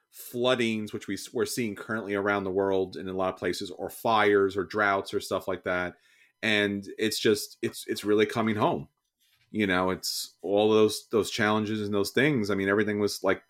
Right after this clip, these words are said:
on a nice edge, and now we're having those situations. So I, I think we're gonna see a lot more of that. I know if you're trying to buy a house or you're trying to buy a car, those are almost impossible to find these days.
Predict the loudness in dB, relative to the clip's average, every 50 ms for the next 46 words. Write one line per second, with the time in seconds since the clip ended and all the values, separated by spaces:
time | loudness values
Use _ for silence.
0 | _ _ -6 -4 -2 -2 0 0 0 0 0 0 2 2 4 4 2 0 -2 -4
1 | -4 -2 0 0 0 0 0 0 -2 -2 -2 -4 -4 -6 -6 -8 -6 -2 2 4
2 | 4 4 2 -2 -8 -8 -8 -6 -4 -4 -2 -2 -2 -4 -6 -10 _ -20 -20 _
3 | _ _ _ _ _ _ _ _ _ -4 -4 -4 -2 -2 -2 -2 2 2 4 4
4 | 4 2 2 2 2 4 4 4 2 0 0 0 2 2 2 2 2 2 2 0
5 | -2 -4 -2 -2 0 0 -2 -2 -2 0 0 0 2 2 4 2 2 2 2 0
6 | 2 2 2 2 0 -2 -6 -6 -4 -4 -4 -4 -2 -4 -4 -2 0 2 0 0
7 | 0 -4 -6 -4 0 2 4 6 6 6 6 4 4 2 0 _ _ _ -20 _
8 | _ _ _ -2 2 4 6 6 6 6 4 2 2 4 2 2 0 0 -2 -8
9 | -14 _ _ _ _ _ -10 -8 -8 -10 -12 -4 0 0 2 2 0 -2 -2 -2
10 | -2 -4 -2 -2 -2 -2 -2 -2 -4 -6 -4 0 2 2 4 4 4 2 2 -2
11 | -6 -10 -14